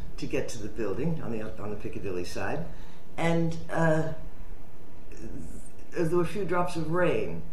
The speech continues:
and a few people recognized Jean. And people said, "Glad to have you here." And, uh, you know, people, "Glad to see you, and how nice you're here for our big day." And,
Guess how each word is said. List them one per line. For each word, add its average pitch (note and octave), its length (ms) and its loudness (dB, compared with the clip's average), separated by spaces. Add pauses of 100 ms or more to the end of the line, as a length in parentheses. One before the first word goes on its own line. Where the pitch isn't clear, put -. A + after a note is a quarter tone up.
(100)
and C#3+ 100 -2
a D3+ 40 -2
few D3+ 280 0 (180)
people D#3 300 2
recognized D3 600 0
Jean. B2 420 0 (400)
And B2+ 220 0 (220)
people D#3 240 0
said, B2+ 320 0 (160)
"Glad C3+ 280 2
to C3+ 60 0
have C3 300 2
you C3 100 2
here." C3 380 0 (640)
And, C3 460 0
uh, C3+ 420 2 (100)
you F3+ 100 2
know, B2+ 180 2
people, C#3+ 260 0
"Glad C#3 260 0
to - 60 -2
see D#3+ 300 2
you, D#3 120 2
and C3 160 0
how B2+ 120 0
nice B2+ 300 0
you're B2+ 100 0
here B2+ 160 0
for B2 160 0
our A#2+ 80 0
big A#2 240 -2
day." D#3+ 400 2
And, A#2+ 160 0